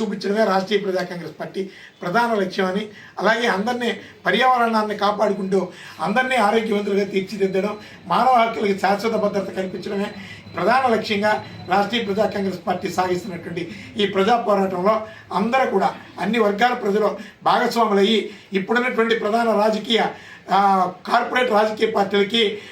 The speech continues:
ఖచ్చితంగా బుద్ధి చెప్పే విధంగా మీ బిడ్డల భవిష్యత్తు కోసం, మీ భవిష్యత్తు కోసం, ఈ సామాజిక భద్రత కోసం రాష్ట్రీయ ప్రజా కాంగ్రెస్ పార్టీకి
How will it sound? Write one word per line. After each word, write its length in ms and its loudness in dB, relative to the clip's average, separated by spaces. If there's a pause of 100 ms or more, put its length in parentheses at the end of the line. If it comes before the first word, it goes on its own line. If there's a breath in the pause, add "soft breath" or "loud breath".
(200 loud breath)
ఖచ్చితంగా 420 2
బుద్ధి 240 0
చెప్పే 300 2
విధంగా 440 2 (220 loud breath)
మీ 120 2
బిడ్డల 280 0
భవిష్యత్తు 380 0
కోసం, 300 2
మీ 120 2
భవిష్యత్తు 380 0
కోసం, 320 -4 (360 loud breath)
ఈ 100 2
సామాజిక 500 2
భద్రత 360 0
కోసం 360 0 (300 loud breath)
రాష్ట్రీయ 360 2
ప్రజా 260 0
కాంగ్రెస్ 380 -4
పార్టీకి 680 0